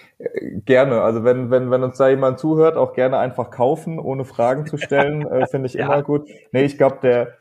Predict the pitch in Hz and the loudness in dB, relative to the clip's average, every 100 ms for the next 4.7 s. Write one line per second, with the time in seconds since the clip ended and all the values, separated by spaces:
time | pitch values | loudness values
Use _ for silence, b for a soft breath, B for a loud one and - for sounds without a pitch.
0 | - 123 117 127 107 123 - 135 147 156 | -4 -2 0 0 2 0 2 2 2 2
1 | 131 123 131 127 117 110 139 - 143 - | 0 0 0 0 4 4 2 2 2 2
2 | 135 131 - - 117 123 123 117 123 - | -2 -4 -10 -6 -4 -6 -6 -2 -4 0
3 | 135 151 143 127 117 123 127 117 - 143 | 0 0 0 2 2 0 -6 -10 -6 -4
4 | 143 143 139 139 139 135 | -4 -4 -4 -6 -10 -10